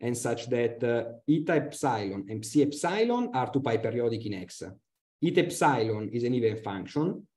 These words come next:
psi epsilon is an odd function, and they have, uh, an asymptotic expansion in epsilon that you com-, you can compute order by order. And so here, for example, I wrote, uh, uh, the first, uh, few terms, uh, of the expansions. You see the first term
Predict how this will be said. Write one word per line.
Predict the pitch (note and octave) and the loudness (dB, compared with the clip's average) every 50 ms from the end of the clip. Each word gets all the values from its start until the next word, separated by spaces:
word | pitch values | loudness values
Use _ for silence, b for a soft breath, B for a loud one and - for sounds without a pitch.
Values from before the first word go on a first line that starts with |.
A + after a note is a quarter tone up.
| _ _ | _ _
psi | - - - E3+ D#3 D3+ | -14 -2 4 6 6 6
epsilon | D3 D3 - - D#3 C#3 B2 A2+ G#2 F#2+ F#2+ G2+ G2+ G2 - | 6 4 2 2 2 2 2 0 -2 -4 -4 -6 -8 -8 -6
is | A#2 B2 A2+ A#2+ | -6 -4 -2 -2
an | A#2+ B2 | -2 0
odd | A#2+ A#2+ A2 G#2+ - | -2 -2 -4 -6 -6
function, | - A2+ G#2+ G#2 G2+ - - E3 F3+ G3+ A3+ C#4 C#4 - b b b b b b - | -6 -6 -4 -6 -4 -2 0 2 2 2 2 2 0 -2 b b b b b b 0
and | D#3 D#3 D#3 | 4 6 8
they | E3+ E3 | 8 8
have, | E3+ E3 E3 D#3+ D#3 D#3+ | 8 6 4 2 2 2
uh, | E3 D3+ | 2 4
an | C3+ D3+ | 4 4
asymptotic | D3 C#3 C#3+ D3 C#3 C#3 D3 C#3+ - C3+ C3 | 4 4 4 2 2 2 2 0 0 0 -2
expansion | B2 A#2 - - - C3 C3+ C3+ C3+ - B2 | -4 -4 -4 -4 0 0 2 0 0 0 -2
in | A2+ A2 | -2 -2
epsilon | - A2+ - - E3 D#3+ E3 F3+ G3 G#3 G#3 A3 A3+ - C#3 | -4 -4 -4 -2 -2 0 2 2 2 2 2 2 0 0 0
that | C#3 B2 - - | 0 -2 0 2
you | C3+ C#3 C#3 | 4 4 6
com-, | C#3 - C3+ B2 A#2 - - | 6 6 4 2 0 -2 -2
you | C#3 C3+ C3+ | -2 0 2
can | - C3 B2+ C3 | 2 0 0 0
compute | C3+ B2 A#2+ - C3+ C3+ C3+ C3+ C3 - | 0 -2 0 2 4 4 4 4 2 -2
order | B2+ C3 C3 A#2+ B2 A2 | -2 -2 -2 -2 -2 -2
by | G#2+ G#2+ G#2+ A2 | -2 -2 0 4
order. | B2+ C#3+ E3 E3+ F3 G3 G#3 A3 B3+ - _ _ _ _ _ _ _ _ _ _ _ _ _ _ _ - | 6 6 6 6 4 2 2 0 -2 -6 _ _ _ _ _ _ _ _ _ _ _ _ _ _ _ -10
And | A#2 A#2 A2+ | -8 -8 -6
so | A2+ B2 A#2 A2 | -2 0 0 0
here, | A2 B2+ C3 A#2 A#2 | 2 2 0 0 0
for | - A#2+ A2+ | 0 -2 -2
example, | A2 A2 A2+ A2+ A2+ A2+ A2+ A2+ A2 | 0 0 -2 -2 -2 0 0 2 2
I | G#2+ G#2+ | 2 2
wrote, | G#2+ A2+ A2+ A2+ A2+ A2+ A2+ | 2 2 2 2 0 -2 -2
uh, | A2 G#2+ G#2+ | -2 -2 -2
uh, | A2 G#2+ - - - _ _ _ - G#2 G#2 G#2 G#2 G#2 G#2 G#2 G2+ G#2 G2+ G2+ G2+ G2+ G2+ G2 | -4 -6 -10 -14 -20 _ _ _ -6 -4 -4 -2 -2 -2 -2 -2 -2 -2 -2 -2 -2 -4 -4 -4
the | G2 G2 - | -6 -6 -2
first, | A2 A2 A2 G#2+ G#2 - - | 2 2 2 2 0 -2 -2
uh, | G#2 G#2 G#2 G2+ | -2 -2 -2 -4
few | F#2+ - A2+ A2+ | -4 -4 -6 -4
terms, | A2 A2 G#2+ G#2+ G#2+ G#2+ G#2 G#2 - | -4 -4 -4 -4 -4 -4 -6 -6 -6
uh, | G#2 G2+ G#2 G2 G2+ | -6 -6 -4 -4 -6
of | G2+ G2 | -6 -6
the | G2 F#2+ | -8 -10
expansions. | - - - D3 D#3 D#3 D#3 E3 D#3+ C#3 - | -8 -4 -2 0 0 0 0 -2 -4 -4 -4
You | A#2 A2 | -6 -6
see | A2 B2 A2+ | -6 -4 -4
the | G#2+ G#2 | -4 -4
first | - A2+ A2+ A2 A2+ - | -2 -2 -4 -4 -4 -4
term | B2 A#2+ A#2+ A2+ A2+ A2+ A2 A2 A2 | -6 -6 -4 -4 -4 -4 -4 -6 -8